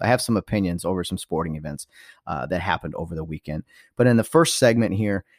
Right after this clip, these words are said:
uh, th-, th-, there are a few things I wanna t-, talk about and kinda just get off my chest and just some, you know, thoughts, uh, that have, uh, popped into my head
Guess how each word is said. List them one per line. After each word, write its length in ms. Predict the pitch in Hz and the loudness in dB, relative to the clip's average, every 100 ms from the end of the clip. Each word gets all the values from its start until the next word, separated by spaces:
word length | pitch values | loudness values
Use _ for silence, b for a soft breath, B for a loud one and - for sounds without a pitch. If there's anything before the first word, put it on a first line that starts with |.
| _ - | _ -8
uh, 260 | 104 - | -8 -6
th-, 200 | 110 90 | -8 -8
th-, 160 | 127 120 | -6 0
there 160 | 135 127 | 4 6
are 80 | |
a 60 | 123 | 4
few 160 | - 110 | 2 -2
things 260 | 104 98 | -2 -4
I 60 | 92 | -4
wanna 240 | 90 80 - - | -4 -6 -10 -6
t-, 120 | 104 | -6
talk 260 | - 95 - | 4 2 4
about 260 | 87 80 | -2 -4
and 80 | 92 | -4
kinda 320 | - 90 85 - _ _ - | -6 -4 -6 -10 _ _ -4
just 200 | 277 - | -4 4
get 100 | 170 | 4
off 140 | 165 | 6
my 120 | 156 | 4
chest 500 | 139 - 123 135 - | 4 2 2 2 -4
and 220 | 120 117 110 | -4 -4 -4
just 220 | 143 - | -6 -2
some, 300 | 117 110 98 | 0 0 -4
you 100 | 123 | -4
know, 100 | 110 | -4
thoughts, 560 | 98 123 110 117 - - | -2 4 4 2 -8 -4
uh, 220 | 101 101 95 | -2 -2 -2
that 260 | 107 - - _ _ _ | -4 -4 -18 _ _ _
have, 200 | - 110 | -6 -4
uh, 200 | 104 98 98 - | 0 -2 -2 2
popped 240 | 147 - | 2 2
into 140 | 120 | 0
my 200 | 113 110 | 4 2
head 300 | 110 107 107 | 2 2 2